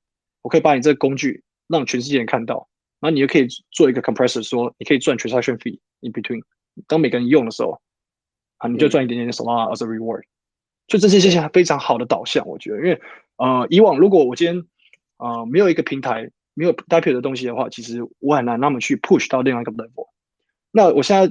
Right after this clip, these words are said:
Speaker 1: 做的东西有点像是一拍即合，比如说 dApp 已经做起来，已经有很好，很强的 community base，有 traffic，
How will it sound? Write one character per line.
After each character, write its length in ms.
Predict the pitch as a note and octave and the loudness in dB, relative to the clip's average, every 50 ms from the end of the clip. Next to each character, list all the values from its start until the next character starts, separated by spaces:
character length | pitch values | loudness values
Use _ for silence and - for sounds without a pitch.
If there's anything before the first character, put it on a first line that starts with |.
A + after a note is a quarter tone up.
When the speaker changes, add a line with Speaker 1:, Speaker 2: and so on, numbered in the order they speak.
| - | 0
Speaker 1:
做 160 | _ - G3+ E3+ | _ 4 4 6
的 60 | D3 | 6
东 100 | D3+ D#3 | 4 0
西 120 | - - | 2 2
有 60 | E3 | 2
点 100 | D#3 D3+ | 2 2
像 100 | C#3 C#3+ | 0 -2
是 120 | C#3 - - | -6 -6 -8
一 80 | E3 | -8
拍 180 | D#3 - D3 C3+ | -6 -4 -6 -6
即 220 | C3 - B2+ A#2+ | -8 -8 -14 -16
合， 80 | - B2 | -16 -18
比 140 | - - - | -18 -18 -16
如 80 | C#3+ A#2+ | -16 -10
说 100 | A#2 C#3+ | -10 -2
dApp 280 | - D3+ D3+ D3 - | 0 0 0 0 -2
已 40 | A#2+ | -4
经 140 | A2 B2 B2 | -4 -6 -4
做 120 | - C3+ | -4 -4
起 140 | A#2 - - | -4 -4 -8
来， 100 | - - F2 | -10 -10 -10
已 140 | - - - | -12 -12 -8
经 120 | - D3+ D3+ | -6 -2 -2
有 120 | C#3 A#2+ | -2 -2
很 180 | G#2 A2 A2 A2 | -2 -4 -4 -4
好， 80 | A#2 | -6
很 120 | - - A#2+ | -6 -6 -6
强 140 | - B2 | -6 -4
的 60 | A#2 A#2 | -4 -4
community 340 | - B2 B2+ C3+ C3+ C3+ | -4 -2 -2 0 0 0
base， 320 | B2 C3+ B2 B2 - - - _ _ _ _ _ | -2 -2 -6 -4 -8 -12 -14 _ _ _ _ _
有 100 | - B2 | -4 -4
traffic， 420 | A2 - - C3 B2 B2 A#2 - | -4 2 2 2 2 2 -2 -4